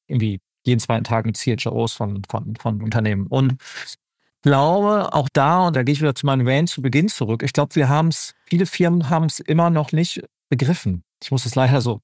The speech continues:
scharf sagen, dass sie Prozesse umstellen müssen oder umdenken müssen. Ähm, und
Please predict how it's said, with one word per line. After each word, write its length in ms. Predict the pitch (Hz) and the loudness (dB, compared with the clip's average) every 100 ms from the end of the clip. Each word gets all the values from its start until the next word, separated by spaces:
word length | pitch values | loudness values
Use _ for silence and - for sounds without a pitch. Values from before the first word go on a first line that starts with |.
| _ | _
scharf 300 | - 135 135 | -4 0 0
sagen, 460 | - 139 156 107 135 - _ - - _ _ | 0 0 2 0 -4 -8 _ -20 -20 _ _
dass 260 | 143 156 - | 0 2 0
sie 180 | 160 151 | 0 0
Prozesse 760 | - 135 - 151 - 170 151 - _ _ _ _ _ _ _ _ _ | -2 -2 0 0 2 0 -2 -4 _ _ _ _ _ _ _ _ _
umstellen 500 | 175 196 - 147 127 | 0 0 0 2 4
müssen 260 | 123 - 143 | 2 2 0
oder 240 | 127 - | 0 0
umdenken 600 | 160 185 190 127 113 113 | 0 2 2 2 2 0
müssen. 500 | 104 104 113 160 202 - _ _ _ _ _ | 0 0 0 0 -2 -4 _ _ _ _ _
Ähm, 560 | 139 139 139 139 139 135 | 0 2 2 2 0 -2
und 480 | - - 143 139 - | -6 0 2 2 -2